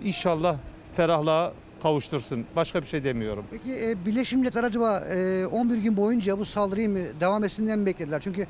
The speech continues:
Speaker 2: on bir gün boyunca tek çıt kelime çıkmadı ağızlarından. Bugün de hem ateşkesi destekliyorlar hem de yardım çağrısında bulunuyorlar güya.
Speaker 1: Ya sonuç orayı gösteriyor. Hani var mı bir şey?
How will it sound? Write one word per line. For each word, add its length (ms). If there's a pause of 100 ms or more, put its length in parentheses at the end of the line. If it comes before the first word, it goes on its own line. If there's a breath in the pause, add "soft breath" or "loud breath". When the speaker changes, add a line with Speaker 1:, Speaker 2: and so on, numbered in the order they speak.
(240 loud breath)
Speaker 2:
on 180
bir 80
gün 180
boyunca 200
tek 180
çıt 160
kelime 240
çıkmadı 320
ağızlarından. 540 (280 loud breath)
Bugün 240
de 200
hem 140
ateşkesi 580 (120)
destekliyorlar 560 (420 loud breath)
hem 200
de 280
yardım 280
çağrısında 400
bulunuyorlar 380
güya. 300 (300)
Speaker 1:
Ya 120
sonuç 360
orayı 280
gösteriyor. 580 (160)
Hani 220
var 140
mı 160
bir 40
şey? 260